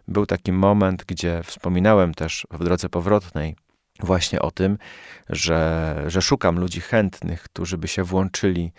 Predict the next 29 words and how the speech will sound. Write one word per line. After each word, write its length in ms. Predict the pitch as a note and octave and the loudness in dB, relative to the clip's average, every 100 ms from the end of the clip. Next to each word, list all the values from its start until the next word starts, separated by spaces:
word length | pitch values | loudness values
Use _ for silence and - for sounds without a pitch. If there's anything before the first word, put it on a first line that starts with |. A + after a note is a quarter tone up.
| - - - - | -20 -20 -20 -20
w 80 | - | -8
takie 340 | F2 - F#2 - | -6 -4 -4 -4
chodzenie 500 | - F#2+ G2 F#2+ F2 | -2 0 2 2 2
bezpośrednio 720 | F#2+ - F#2+ - F#2+ E2 E2 | 0 -2 -4 0 0 2 0
do 100 | D#2+ | 0
osób 260 | - - D#2+ | -2 -4 -2
bezdomnych 640 | E2+ E2 E2+ D#2+ A2+ - | -2 0 -2 -2 -4 -4
i 100 | - | -2
kilka 300 | - E3 D#3+ | 0 0 2
osób 240 | - A2+ | 0 0
się 100 | - | -4
zgłosiło. 540 | G2 - F2 - E2 D2+ - - - | -4 -2 -2 -2 -4 -4 -12 -20 -6
Więc 340 | F#2+ F#2+ - - | 0 0 0 0
teraz 340 | G2 F#2+ - | 2 2 0
czekamy, 640 | - G2+ G#2+ G#2+ G2+ F#2 F#2 | -8 -6 0 2 2 0 -4
ja 160 | - F2+ | -10 -8
trochę 240 | - F2 | -4 -4
to 120 | F#2 F2+ | -2 -4
zwlekam 560 | F2 F2+ G#2+ - F2 | -4 0 0 0 -2
niestety 640 | F2 F2 G2 F2+ F2+ E2+ D#2+ | -2 -4 -4 -2 -2 -4 -4
ze, 220 | F#2 F2 | -4 -2
z 60 | |
różnych 420 | G2 G2+ F#2 F2 - | 0 0 0 -4 0
innych 400 | B2 G#2 F2+ E2+ | 2 2 -4 -6
względów. 760 | F2 F#2+ E2 E2 E2 A2+ - - - - - | -4 0 0 0 -4 -6 -8 -20 -20 -20 -4
Teraz 420 | F2+ E2+ - - | -2 0 -4 -6
wiadomo, 500 | - F2+ F2 E2 E2 - _ _ | -2 0 0 -4 -6 -8 _ _
pierwsza 460 | - F#2 G2 - E2 | 0 2 2 -2 -2
rzeczywistość 920 | E2 - F2 F2 - E2 E2 - | -2 -4 -2 -2 -2 -4 -6 -10